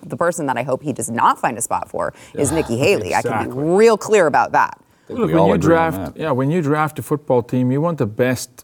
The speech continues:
Speaker 2: fifty-two players on the field. You, and, and, and he, and he should have a spot. He should be there. He should, because he's a great asset,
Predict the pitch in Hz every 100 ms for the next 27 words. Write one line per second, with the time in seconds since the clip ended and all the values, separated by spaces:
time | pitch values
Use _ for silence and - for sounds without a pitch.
0 | - - 131 - 117 117 107 110 107 104
1 | 98 - 101 95 90 82 78 - 113 -
2 | 123 123 120 117 113 117 117 131 139 -
3 | 117 113 131 143 131 - - - 147 117
4 | 113 101 - - 123 - 107 107 - 143
5 | - 120 123 107 95 82 80 92 - 127
6 | 107 110 104 117 123 123 107 - 123 139
7 | 143 117 117 113 135 123 -